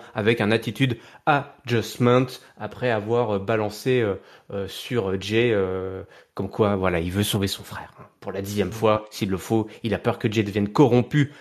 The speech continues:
comme Roman Reigns ou comme John Cena, quoi, les multi-champions, et visiblement le titre de champion du monde, euh, c'est, euh, c'est l'anneau de Sauron, hein, qui corrompt, euh, les grands champions de la W W E,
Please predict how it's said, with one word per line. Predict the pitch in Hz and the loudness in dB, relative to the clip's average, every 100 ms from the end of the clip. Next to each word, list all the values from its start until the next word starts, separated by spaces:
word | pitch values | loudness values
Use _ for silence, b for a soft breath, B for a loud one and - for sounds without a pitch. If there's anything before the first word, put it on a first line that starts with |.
| B | B
comme | 123 | -6
Roman | 107 123 117 107 | -2 0 0 0
Reigns | 107 117 - | 0 -2 2
ou | 226 | 2
comme | - 117 107 | 6 4 6
John | 107 | 4
Cena, | - - 98 117 B B B | 2 0 2 2 B B B
quoi, | - 98 95 95 | -10 -8 -10 -12
les | 87 90 87 | -12 -10 -6
multi-champions, | 98 110 - 120 - 98 - 127 131 131 B - | -4 -4 -2 -4 -2 -4 -2 0 0 -4 B -16
et | 98 92 | -14 -14
visiblement | 101 104 107 120 117 | -12 -8 -2 0 2
le | 107 139 | 2 2
titre | - 151 - - b b - | 0 -6 -6 -16 b b -8
de | 110 | -6
champion | 104 120 - | -2 -4 -2
du | 101 | -2
monde, | 95 107 123 120 B B _ 104 | 0 0 0 -4 B B _ -16
euh, | 87 | -16
c'est, | - - 95 | -14 -10 -8
euh, | 87 87 85 | -8 -10 -12
c'est | - - | -12 -2
l'anneau | 104 110 127 | 2 4 4
de | 117 | 2
Sauron, | 104 156 151 113 - _ | 2 6 6 4 -2 _
hein, | 123 | -12
qui | 104 - | -10 -12
corrompt, | - 113 131 123 98 | -4 0 4 4 2
euh, | 90 | 0
les | 92 101 | -2 -2
grands | 117 | -2
champions | 135 - 113 - 151 - B - | -4 -4 -6 -2 -2 -2 B -8
de | |
la | 107 | -8
W | 101 110 113 113 | -6 -6 -2 -2
W | 107 92 90 85 | -4 -6 -6 -4
E, | 98 | -4